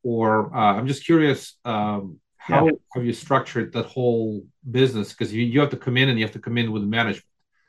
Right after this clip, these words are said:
Speaker 1: So you have to have vertical,
Speaker 2: Correct.
Speaker 1: uh, integration and the expertise in that field. And then you're buying, I assume, these
Speaker 2: Right.
Speaker 1: locations in a given city or cities,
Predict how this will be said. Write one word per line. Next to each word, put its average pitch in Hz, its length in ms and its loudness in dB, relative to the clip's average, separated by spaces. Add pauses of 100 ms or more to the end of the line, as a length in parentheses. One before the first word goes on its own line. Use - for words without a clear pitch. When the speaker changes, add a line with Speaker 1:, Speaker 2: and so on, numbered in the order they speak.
(160)
Speaker 1:
So 127 100 2
you 131 40 8
have 131 100 2
to 120 80 0
have 117 360 4
vertical, 120 420 0
Speaker 2:
Correct. 82 380 -2
Speaker 1:
uh, 107 180 -6
integration 120 600 0
and 107 160 -2
the 110 40 -2
expertise 110 480 -6
in 107 140 -4
that 101 140 -6
field. 110 400 2 (540)
And 110 100 -2
then 113 140 2
you're 110 120 2
buying, 120 360 4
I - 20 2
assume, 117 380 0
these 110 180 -2
Speaker 2:
Right. 104 80 -4
Speaker 1:
locations 120 400 0
in 104 100 -2
a 104 60 0
given 101 260 -4
city 120 360 -2
or 87 120 -2
cities, 104 520 -2